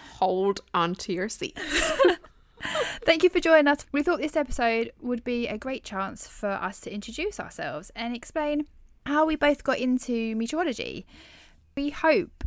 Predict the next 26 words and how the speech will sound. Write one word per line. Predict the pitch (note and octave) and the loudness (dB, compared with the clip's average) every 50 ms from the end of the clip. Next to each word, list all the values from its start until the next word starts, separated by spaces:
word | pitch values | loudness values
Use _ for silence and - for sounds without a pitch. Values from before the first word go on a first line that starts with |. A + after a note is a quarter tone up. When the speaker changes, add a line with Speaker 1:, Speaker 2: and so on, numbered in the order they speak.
| - | -6
Speaker 2:
uh, | - F#3+ F#3 F#3 F#3 C3 | -4 -2 0 0 0 0
you | E3 G#3 A3+ B3+ C#4 | 0 0 0 0 2
love | C4+ C#4+ C#4 C#4 - - | 2 2 0 0 0 -2
the | B3+ B3 | 0 2
weather | B3+ A3+ G3 - C3+ C3+ F#3 - | 2 2 2 2 0 -2 -2 0
just | - C#4+ D#4 - - | 0 0 0 0 -2
that | E4+ - B3 | -4 -4 0
little | B3+ C4 A#3 B3 | 0 0 0 0
bit | B3+ C4 B3+ - | 0 0 0 0
more | A3 G3+ F3+ E3+ E3+ F3 - - | -2 -2 -2 0 0 0 0 0
after | G#3+ A3 G#3+ - - A3+ | -2 -2 -2 -4 -6 -6
listening | G#3+ G#3 - - - G3+ G3+ G3+ G3+ G3+ - - | -4 -4 -6 -8 -8 -8 -6 -6 -6 -8 -6 -6
to | C#4 A#3+ | -4 -4
this | B3+ G4 G4+ - | -2 -4 -4 -4
episode, | A3 F3 - - - E3+ D#3 D#3 E3 - - - - | -6 -6 -6 -8 -8 -6 -6 -6 -6 -8 -12 -8 -4
but | - | -4
also | - C#4+ E4+ F4 D#4 - C4+ A#3+ A#3 - _ | -2 2 4 4 4 4 4 2 0 -2 _
all | D4+ D4+ D4 C#4+ | 0 0 0 0
the | D4 C#4+ C4+ | 0 0 0
other | B3+ B3 A#3 A3+ - | 2 2 2 0 -2
episodes | - - - G#3+ - - F#3 E3+ E3+ E3+ E3+ F3 - - - | -2 -2 -2 -2 -2 -2 -2 -2 -2 -2 -4 -6 -8 -14 -10
that | - F3+ F#3 F#3 | -10 -10 -6 -6
we | F#3+ F#3+ | -6 -6
do. | F3 E3+ C#3+ E2 G#2 A2+ D3+ F3 - - - - - - - - - _ | -4 -6 -6 -6 -6 -8 -10 -12 -14 -20 -20 -20 -20 -20 -20 -20 -10 _
That's | - A#3 G3+ G#3+ - | 0 0 0 0 -4
our | - A3 G#3 G3 F#3+ F#3+ F#3+ | -2 0 0 2 2 0 0